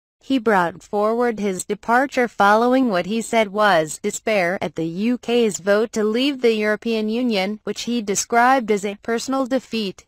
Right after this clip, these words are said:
Roth will be replaced by the historian, journalist and former Labour M P Tristram Hunt.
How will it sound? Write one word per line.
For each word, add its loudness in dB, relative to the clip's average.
Roth 0
will 2
be -2
replaced -2
by 2
the 0
historian, -2
journalist 2
and -4
former 0
Labour 0
M 4
P -4
Tristram 0
Hunt. -2